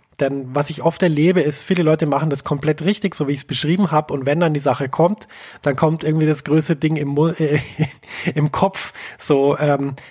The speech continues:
„Mensch, jetzt muss ich das sofort bewältigen, jetzt muss ich das alles können, jetzt, jetzt, jetzt ist der Termin, jetzt muss es funktionieren.“ Und Warum ich Mund gesagt habe, ist, weil natürlich die Sprache damit auch einhergeht. Also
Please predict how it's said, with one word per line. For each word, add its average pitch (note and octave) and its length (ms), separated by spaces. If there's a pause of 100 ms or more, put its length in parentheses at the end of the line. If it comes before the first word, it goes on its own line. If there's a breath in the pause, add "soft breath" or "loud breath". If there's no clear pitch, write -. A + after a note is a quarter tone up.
(100)
„Mensch, D3 420
jetzt D3+ 180
muss D3+ 160
ich D3+ 80
das C#3 160
sofort C#3 380
bewältigen, C#3+ 440
jetzt C3 140
muss C3+ 140
ich D3 80
das - 160
alles A#2+ 260
können, C#3+ 320
jetzt, - 260
jetzt, - 380
jetzt - 260
ist B2+ 160
der C3+ 100
Termin, D3 320
jetzt B2+ 200
muss D3 140
es B2+ 80
funktionieren.“ C#3+ 720 (480 loud breath)
Und D#3 320 (880)
Warum C#3+ 200
ich C3+ 140
Mund E3+ 300
gesagt D3 360
habe, D3 160
ist, - 140
weil C#3 100
natürlich C#3+ 280
die C#3+ 120
Sprache D#3+ 560
damit B2 340
auch A#2+ 200
einhergeht. G#2+ 580
Also B2+ 260